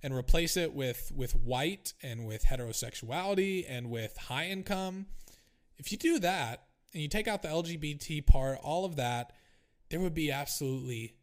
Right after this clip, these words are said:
nuclear, nuclear outrage. And the school would probably be burnt to the ground by morning, if we're just being honest.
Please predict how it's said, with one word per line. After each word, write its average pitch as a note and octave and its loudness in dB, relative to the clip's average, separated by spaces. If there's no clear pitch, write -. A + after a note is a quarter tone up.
nuclear, C3 -4
nuclear C#3 0
outrage. - -8
And C3 -2
the C#3+ 0
school G#3+ 2
would D#3+ 2
probably C3 6
be A#2 -4
burnt A2+ -8
to A2 -12
the A2 -8
ground G#2+ -10
by A2 -10
morning, G#2+ -8
if C3+ -8
we're A2 -6
just A#2 -10
being A#2 -4
honest. A2 -6